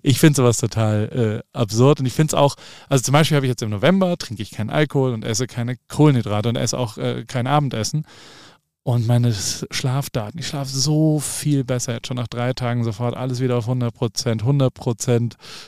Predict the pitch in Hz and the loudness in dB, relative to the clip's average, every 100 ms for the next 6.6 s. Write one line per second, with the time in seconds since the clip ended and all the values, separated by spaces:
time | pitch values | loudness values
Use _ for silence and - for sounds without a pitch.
0 | _ 131 117 127 - 139 - 127 123 123 | _ 0 2 2 -2 -4 0 4 6 4
1 | 120 - - - 123 139 143 127 120 135 | 2 -6 -8 -4 2 4 4 2 2 4
2 | 135 135 127 131 120 107 107 113 117 107 | 4 4 0 0 -2 -2 -2 -4 -4 -4
3 | - 117 120 - 123 127 139 139 - 127 | -2 0 0 0 0 2 2 2 0 -2
4 | 120 127 120 117 131 131 123 123 110 110 | -2 -4 -4 -2 -4 -2 -2 -2 -6 -4
5 | 117 113 143 147 135 - 123 120 123 127 | -2 0 2 0 -2 -4 -4 -4 -4 -2
6 | 120 120 123 120 117 | -2 0 -2 -2 -4